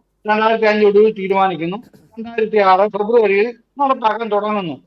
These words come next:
ഡി എഫ് സർക്കാരിന്റെ കാലമാണ് എഫക്റ്റീവായിട്ട് നടപ്പിലാക്കി വരുന്നത്.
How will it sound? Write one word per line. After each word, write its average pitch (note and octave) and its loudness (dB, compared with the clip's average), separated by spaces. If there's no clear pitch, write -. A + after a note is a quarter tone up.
ഡി B3 -8
എഫ് C4+ -2
സർക്കാരിന്റെ A#3+ 0
കാലമാണ് G#3+ -2
എഫക്റ്റീവായിട്ട് A3 -4
നടപ്പിലാക്കി G#3 -8
വരുന്നത്. G#3 -6